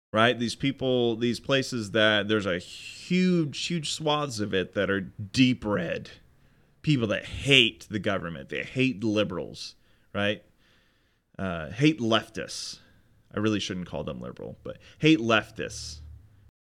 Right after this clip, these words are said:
These, you know, one or two people in their neighborhood, well, they would know exactly who they are, who they voted for, what they supported. And so they might have, you know, Bob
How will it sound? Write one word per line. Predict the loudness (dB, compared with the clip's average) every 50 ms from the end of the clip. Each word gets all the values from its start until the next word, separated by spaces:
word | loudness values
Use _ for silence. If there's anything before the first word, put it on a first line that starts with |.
| _ 0
These, | 4 6 6 6 6 4 2 -4 -8 -10
you | -6 0 2 4
know, | 4 4 2
one | 2 4 4 4 4
or | 4 2
two | 0 0 0 0 0
people | 0 0 -2 -2 -2 -2 -2 -2
in | 0 0
their | -2 0
neighborhood, | 0 0 0 0 0 0 0 0 2 2 2 2 2 2 2
well, | 2 4
they | 6 6 6 6
would | 6 4 2
know | 2 2 2 2 2 2
exactly | 0 -2 -2 0 0 0 0 -2 -4 -4 -2
who | -2 0
they | 0 0 0
are, | 0 0 0 0 -2
who | -2 -2 -2 0
they | 2 2 2
voted | 2 2 2 0 0 -2 -4
for, | -6 -8 -10 -10 -10 -8
what | 0 2 2 2 4
they | 2 0 0
supported. | 0 -2 -6 -4 -2 -2 0 0 0 -2 -4 -6 -8 -12 -18 -20 _ _ _ _ _ 2
And | 2 2 2
so | 6 8 8 10 10 8 6 4 2 0 -4 -6 _ _ _ _ _ _
they | 2 2 4
might | 4 4 2 2 0 -2
have, | -2 0 0 2 2 0 -2 -4 -6 -10 -16 _ _ _ _ _ _ _ _ _
you | 0 0
know, | 2 2 2 2
Bob | 2 4 6 8 8 8 6 4 4 4 2 0 -4 -8